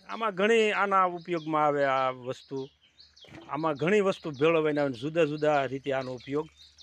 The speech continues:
કરી શકાય. જો આમાં આનું ઘન જીવામૃત તમે બનાવી શકો. જો ઘન બ-, જીવામૃત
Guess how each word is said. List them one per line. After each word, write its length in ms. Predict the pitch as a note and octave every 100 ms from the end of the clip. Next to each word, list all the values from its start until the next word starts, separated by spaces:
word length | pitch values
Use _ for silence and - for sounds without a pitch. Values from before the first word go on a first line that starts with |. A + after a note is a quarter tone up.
| -
કરી 200 | C#3+ C3+
શકાય. 420 | - A2 - F#2 _ - _ - _ - G#2+
જો 80 | D3 D#3+
આમાં 480 | F3 F3+ F3+ F3+ E3 _ _ _ - _ _ _ -
આનું 240 | D#3+ D#3 B2+
ઘન 160 | E3+ D3
જીવામૃત 500 | E3+ F3+ F3 E3+ E3+ E3+
તમે 200 | E3 D#3
બનાવી 420 | C#3+ C#3+ C#3+ B2+
શકો. 240 | C3 B2+ C3+ C#3 - - - - _ _ _ - _ - _ - - - G#2
જો 80 | G2+ F#2
ઘન 160 | C3 E3 D#3+
બ-, 120 | - C3+
જીવામૃત 440 | D3+ E3+ E3 D#3+